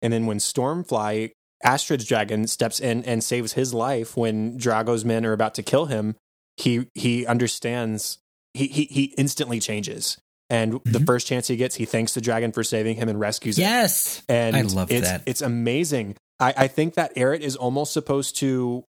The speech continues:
Speaker 1: represent also a little bit of hope for us as viewers, in that people can change. And so we hope
Speaker 2: Mm-hmm.
Speaker 1: that Hiccup, who is talking a big game, and Astrid supporting him, and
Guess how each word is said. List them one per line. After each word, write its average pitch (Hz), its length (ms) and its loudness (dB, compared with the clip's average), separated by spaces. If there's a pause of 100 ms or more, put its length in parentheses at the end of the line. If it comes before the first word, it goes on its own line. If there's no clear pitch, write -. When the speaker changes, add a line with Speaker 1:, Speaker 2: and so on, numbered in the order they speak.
Speaker 1:
represent 123 600 0 (100)
also 120 720 0 (400)
a 127 60 2
little 127 180 2
bit 120 140 0
of 110 80 -2
hope - 440 2
for 120 160 2
us 120 240 0
as 117 180 -4
viewers, 113 580 -2 (340)
in 123 180 4
that 117 200 0
people 131 240 0
can 113 180 0
change. 117 560 -4 (280)
And 113 160 2
so 127 120 2
we - 120 2
hope 95 240 2
Speaker 2:
Mm-hmm. 92 60 -6
Speaker 1:
that 117 280 0 (220)
Hiccup, 160 420 2
who 127 160 2
is 123 100 0
talking 123 320 0
a 110 60 0
big 117 240 -4
game, 117 300 -2
and 104 240 -4 (100)
Astrid 113 380 2
supporting 123 460 0
him, 120 220 0
and 107 300 -4